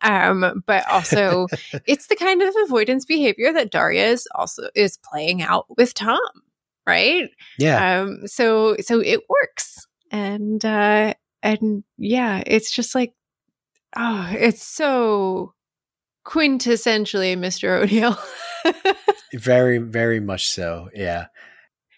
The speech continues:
Speaker 1: It's not, it's not your fault, except that it is <laughs> because you're an idiot. <laughs>
Speaker 2: And a, and a great little moment with Daria and Link too. Like, it, it's,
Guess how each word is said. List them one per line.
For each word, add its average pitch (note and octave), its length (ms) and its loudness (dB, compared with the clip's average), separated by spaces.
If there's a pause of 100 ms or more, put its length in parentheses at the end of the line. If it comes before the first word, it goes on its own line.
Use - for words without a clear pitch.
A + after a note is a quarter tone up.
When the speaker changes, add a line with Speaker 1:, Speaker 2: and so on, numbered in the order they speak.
Speaker 1:
It's E4+ 220 0
not, C#4+ 300 -2
it's D4 240 -2
not F4 160 0
your B3+ 160 0
fault, G#3+ 520 0
except - 520 -4
that A3+ 160 0
it F#3+ 140 0
is A3 400 2 (280)
<laughs> - 40 -10
because C#4 500 0
you're G#3 140 2
an G3 80 0
idiot. G3 440 2 (560)
<laughs> - 1600 -2 (1300)
Speaker 2:
And G3 160 4
a, E3+ 120 0
and E3+ 100 0
a E3 40 2
great D#3+ 260 2
little F3+ 180 2
moment D#3+ 320 0
with G2+ 120 -6
Daria B2 320 0
and A#2+ 100 -6
Link B2+ 280 -10
too. A2 280 -6
Like, F#2 260 -10
it, A2 240 -10
it's, - 540 0